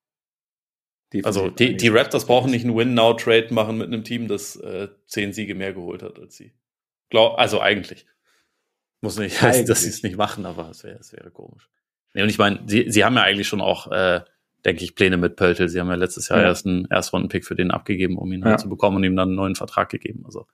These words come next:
Speaker 2: Und Pöltl ist ja auch gut. Also mal abgesehen davon.
Speaker 1: Pöltl ist gut, auf jeden Fall in seiner Rolle. Ist halt,
Speaker 2: Ja.
Speaker 1: äh, ja.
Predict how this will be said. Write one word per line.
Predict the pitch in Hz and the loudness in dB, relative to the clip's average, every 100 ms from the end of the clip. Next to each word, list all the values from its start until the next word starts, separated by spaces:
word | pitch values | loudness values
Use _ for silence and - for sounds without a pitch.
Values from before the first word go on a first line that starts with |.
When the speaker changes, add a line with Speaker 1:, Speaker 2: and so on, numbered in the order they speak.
| - | -4
Speaker 2:
Und | - | 2
Pöltl | 107 101 | 4 4
ist | |
ja | 98 | 2
auch | - | 2
gut. | 107 - - | 0 -2 -6
Also | - 85 | -16 -14
mal | 82 | -14
abgesehen | - 85 | -16 -18
davon. | 87 | -2
Speaker 1:
Pöltl | 117 120 117 | 2 4 2
ist | 117 | 2
gut, | 117 117 - | 2 0 0
auf | 101 | 0
jeden | 101 | 2
Fall | 90 92 | 2 0
in | 90 | 0
seiner | 90 85 | -2 0
Rolle. | 90 87 82 | 0 0 -4
Ist | - - | -8 -2
halt, | 87 98 - | -2 -2 -4
Speaker 2:
Ja. | 92 87 | -2 -2
Speaker 1:
äh, | 85 _ _ _ _ _ _ _ _ _ _ - | -6 _ _ _ _ _ _ _ _ _ _ -6
ja. | 92 87 | -6 -6